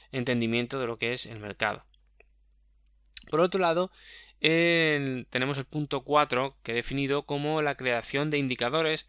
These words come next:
Esto ya lo tiene prácticamente muchísimas plataformas, pero en un principio, pues bueno, tenía esa facilidad, tenía su propio, mm, código. Hoy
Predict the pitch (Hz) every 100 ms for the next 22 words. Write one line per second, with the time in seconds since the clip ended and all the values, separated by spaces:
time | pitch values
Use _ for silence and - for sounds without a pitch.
0 | - - - 185 170 160 165 156 - 147
1 | 147 147 143 - 143 139 - - 135 135
2 | 131 - 151 143 135 - 156 143 - 139
3 | 143 - 131 131 123 139 123 127 139 139
4 | 135 135 135 135 120 113 127 117 - -
5 | - - - _ - 139 139 147 151 156
6 | - 131 - 139 135 - 127 127 131 135
7 | 131 - 120 120 120 123 135 131 131 123
8 | _ - 135 120 113 147 139 127 147 -
9 | 127 127 127 127